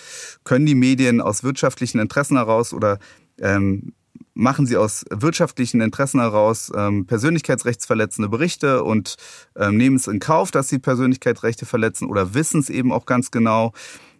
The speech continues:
Ähm, aus wirtschaftlichen Interessen, aus meiner Sicht ganz klar ja, denn natürlich eine reißerische Berichterstattung ist besser als eine ausgewogene Berichterstattung. Und die zweite These, machen, äh, müssen die Medien viel mehr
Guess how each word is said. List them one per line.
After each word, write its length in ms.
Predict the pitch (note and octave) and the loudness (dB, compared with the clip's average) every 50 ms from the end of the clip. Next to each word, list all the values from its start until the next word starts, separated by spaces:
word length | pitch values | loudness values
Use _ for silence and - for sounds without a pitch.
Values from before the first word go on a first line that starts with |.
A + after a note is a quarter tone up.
| _ - | _ 0
Ähm, 440 | - A2+ A2 A2 G#2+ G#2+ F#2+ - - - | 2 4 4 4 4 2 0 -2 -6 -2
aus 220 | - A2 G2+ - | -2 -2 0 0
wirtschaftlichen 520 | D3 D#3 - D#3 B2+ - - A2+ G2+ G#2 G2 | -2 0 0 0 -2 0 -2 -4 -2 -2 -4
Interessen, 460 | - - A#2 A#2 - - F#3 F#3+ F#3 | -2 0 0 0 0 -2 -6 -6 -6
aus 160 | - G2+ - | -6 -4 -2
meiner 320 | G#2+ G#2 A2+ C3 C#3+ C#3+ C3+ | 0 2 4 4 2 2 2
Sicht 360 | C3 C#3 C#3 C3+ - - - | 0 -2 -2 -4 -8 -8 -4
ganz 260 | F#2+ F#2 F#2+ - - | -2 -2 -2 -4 -8
klar 260 | - - F#2 E2 D#2+ | -10 -8 -6 -6 -4
ja, 480 | E2 E2 E2+ F#2 G#2+ A#2+ D3+ F#3+ G#3 - _ _ - | -4 -4 -2 -2 -2 -2 -4 -6 -10 -12 _ _ -2
denn 340 | G2 G2+ A#2 C3 C#3 C3+ - _ - _ _ _ - | 0 2 4 2 2 0 -2 _ -20 _ _ _ -6
natürlich 460 | - G2 - - D3 D3+ D#3 C#3+ - | -6 -6 -2 -2 0 0 0 0 0
eine 100 | A2 F#2+ | 0 2
reißerische 540 | G2 G#2+ C3 C#3+ - D3+ B2 B2+ - - A#2+ | 2 2 2 2 0 -2 -2 -2 -2 -2 -4
Berichterstattung 880 | A2+ G#2+ A2+ G#2+ - - G#2 - - A#2 G#2+ F#2+ A2 G#2+ G#2+ G#2+ G2 | -2 -2 -4 -4 -4 -8 -6 -2 0 0 0 0 0 -2 0 -2 -2
ist 140 | - F#2+ - | -6 -8 -4
besser 260 | - F#2+ F#2+ - F#2+ | -4 -4 -2 0 -2
als 180 | E2+ F#2 - - | -2 -2 -2 -4
eine 80 | - - | -2 -2
ausgewogene 480 | G2+ G#2+ - - B2 A#2+ B2 A#2+ B2 | -2 -4 -4 -4 -2 -2 0 2 2
Berichterstattung. 800 | A#2 A#2 A#2 A2+ - A#2 - - - A2 G2+ - A2 A2 A2 G#2+ _ - - - - - - _ _ - - | 2 0 -2 -2 -4 -6 -4 0 -2 -2 0 0 -2 -2 -4 -6 _ -18 -20 -20 -20 -20 -20 _ _ -4 0
Und 160 | C3+ B2+ A#2 | 0 2 2
die 100 | B2 G#2+ | 0 -2
zweite 420 | - - A#2 A#2+ D#3 E3 F#3+ D3 | 0 0 2 2 2 2 0 -2
These, 480 | - - D3+ D3+ C#3+ C3+ D3+ D3+ D3 D3+ _ - - - - | 0 0 0 2 2 2 2 2 2 0 _ -16 -18 -10 -2
machen, 540 | - A2 B2 B2+ D#3+ - F3+ E3 D#3 D#3 D3 | 2 4 4 4 2 2 2 2 2 2 4
äh, 320 | - C3+ C3+ C3 C3 B2 | 4 4 4 4 4 2
müssen 520 | A#2 A2+ G2+ - - A#2+ C#3+ D#3 - - C#3+ | 0 -2 -6 -4 -4 -2 -2 0 2 2 2
die 60 | C3 | 4
Medien 340 | C3 C3+ C#3+ C#3+ C#3+ C3 - | 4 4 4 4 2 0 2
viel 160 | - D#3 D3+ | 0 0 2
mehr 360 | D3+ C#3 C3 B2 G2+ - | 4 4 2 2 0 -4